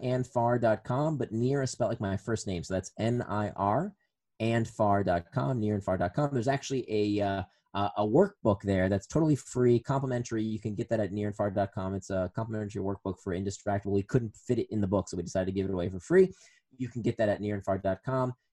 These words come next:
And the book itself, Indistractable, How to Control Your Attention and Choose Your Life,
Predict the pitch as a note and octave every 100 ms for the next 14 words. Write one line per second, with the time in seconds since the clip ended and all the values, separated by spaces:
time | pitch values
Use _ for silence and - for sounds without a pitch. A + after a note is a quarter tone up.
0 | - G#2+ G2+ G2 F#2+ C#3 C3+ - - B2
1 | A#2+ - A#2 A2+ - G#2+ G#2+ G#2 G2+ G2
2 | G2+ F#2+ G#2+ G#2 G#2 G2 G2 G2+ F#2 -
3 | G2+ G2 G2 B2 B2